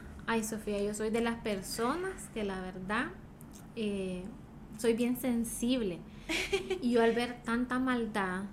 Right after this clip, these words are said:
Speaker 1: en este mundo, porque es, yo creo que tiene que existir el bien y el mal, ¿verdad?
Speaker 2: Correcto.
Speaker 1: Pero al ver tanta maldad en el ser humano, yo digo, si yo pudiera cambiar los corazones del ser humano, desearía que no existiera maldad en ellos.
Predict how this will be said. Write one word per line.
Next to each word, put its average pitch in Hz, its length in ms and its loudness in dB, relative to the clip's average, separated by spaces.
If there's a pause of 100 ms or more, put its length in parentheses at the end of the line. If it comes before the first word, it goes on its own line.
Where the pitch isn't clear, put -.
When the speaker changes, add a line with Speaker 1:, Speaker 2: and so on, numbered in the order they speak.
Speaker 1:
en 202 120 2
este 196 280 0
mundo, 196 420 0 (600)
porque 214 280 -4
es, - 220 -8
yo 208 160 -2
creo 208 280 -4
que 233 280 2 (200)
tiene 277 240 0
que 302 80 2
existir 247 420 -2
el 269 140 0
bien 208 360 0
y 233 100 2
el 233 120 -2
mal, 370 240 -4
¿verdad? - 340 -10
Speaker 2:
Correcto. - 460 -8 (160)
Speaker 1:
Pero 240 420 4
al 208 200 0
ver 208 160 -2
tanta 277 420 2
maldad 214 560 0
en 196 140 -2
el 196 100 -4
ser 214 240 -4
humano, 208 520 2 (200)
yo 208 120 -2
digo, 208 320 0 (140)
si - 200 -4
yo 226 140 0
pudiera 285 340 0
cambiar 247 280 2
los 277 100 0
corazones 226 520 0
del 233 100 -2
ser 226 180 -2
humano, 214 440 2 (500)
desearía 208 840 -2
que 254 100 -2
no 226 260 -2
existiera 240 640 -2 (200)
maldad 220 560 0
en 190 180 0
ellos. 185 260 -2